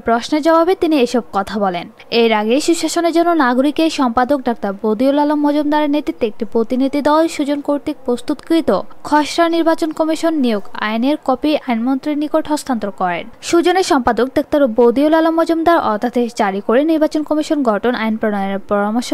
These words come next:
দিলে আইনমন্ত্রী বলেন, "জাতীয় সংসদকে পাশ কাটিয়ে এই আইন প্রণয়ন করা সঠিক হবে না।" মন্ত্রী বলেন, আগামী জানুয়ারি মাসে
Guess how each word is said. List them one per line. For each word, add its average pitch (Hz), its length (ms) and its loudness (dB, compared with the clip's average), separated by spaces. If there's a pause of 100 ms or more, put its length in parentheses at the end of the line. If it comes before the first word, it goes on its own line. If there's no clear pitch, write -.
দিলে 320 180 2 (140)
আইনমন্ত্রী 208 380 -4 (120)
বলেন, 190 240 -2 (500)
"জাতীয় 277 360 4
সংসদকে 330 500 0 (140)
পাশ 226 160 -2 (100)
কাটিয়ে 269 300 0 (140)
এই 220 80 0 (140)
আইন 233 200 -4
প্রণয়ন 269 360 0
করা 285 140 0 (100)
সঠিক - 280 -4
হবে 196 260 -2
না।" 156 60 -10 (140)
মন্ত্রী 226 240 0 (120)
বলেন, 208 200 0 (160)
আগামী 311 260 0 (120)
জানুয়ারি 262 440 2
মাসে 302 180 -2